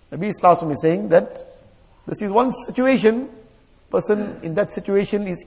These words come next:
even if he's overwhelmed with that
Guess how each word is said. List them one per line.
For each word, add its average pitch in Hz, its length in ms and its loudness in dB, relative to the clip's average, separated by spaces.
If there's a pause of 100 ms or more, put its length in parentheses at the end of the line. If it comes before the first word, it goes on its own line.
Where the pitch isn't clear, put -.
(120)
even 208 360 -4 (1000)
if - 120 -12
he's 175 240 -4
overwhelmed 202 600 8
with 175 140 0
that 180 260 6